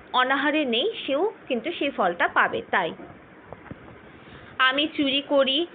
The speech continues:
আর যাই করি, আমি তোমার ধর্ম সঞ্চয়ের মূলীভূত কারণ। বলছে, "আমি চুরি করেই দুধ খাই আর যা করেই দুধ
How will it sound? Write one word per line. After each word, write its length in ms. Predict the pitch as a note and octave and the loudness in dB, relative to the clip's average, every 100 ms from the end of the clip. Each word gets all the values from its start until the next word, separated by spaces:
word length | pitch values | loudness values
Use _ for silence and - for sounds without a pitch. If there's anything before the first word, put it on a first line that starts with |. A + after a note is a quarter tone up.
| - | -4
আর 280 | - D#4+ F4 | 2 4 4
যাই 380 | A#3+ C#4+ C4 D#4+ | 2 2 4 2
করি, 360 | E4+ B3+ F#3+ F#3 - - - - | 4 2 2 -4 -14 -20 -6 2
আমি 400 | A3 A3+ D4+ G#4 - | 4 4 2 2 4
তোমার 440 | A#3 A#3 C#4 F#4 | 4 4 4 2
ধর্ম 560 | - A3+ A3 A#3+ C#4 C#4 | 0 2 4 4 0 -2
সঞ্চয়ের 680 | - G3 G3+ A#3+ B3 G4+ A4+ - - - | 0 -2 -2 2 4 4 2 -6 -16 0
মূলীভূত 720 | A#3 C4+ C4+ C4 G3 A3 A3+ E4+ C5+ - - | 4 4 4 0 -2 -4 0 2 2 -4 0
কারণ। 300 | G3+ F3 F3 F3+ - - - B3 | 2 2 -2 -8 -20 -20 -4 4
বলছে, 240 | D4 D4 A4+ | 4 4 0
"আমি 300 | - D4 A4 A#4 | 2 2 2 2
চুরি 260 | E4+ D4 D4 | 0 0 0
করেই 320 | D4 D#4 G4 | 2 4 4
দুধ 220 | F4 G4 G4+ - | 4 4 2 -4
খাই 300 | G4+ F4+ G#3+ - - - | 0 2 0 -6 -12 0
আর 280 | C4+ F4+ F4+ | 4 6 4
যা 340 | - A#3+ A#3+ B3 | 4 6 6 6
করেই 240 | D4+ G4 | 4 4
দুধ 220 | B3 A3+ | 4 0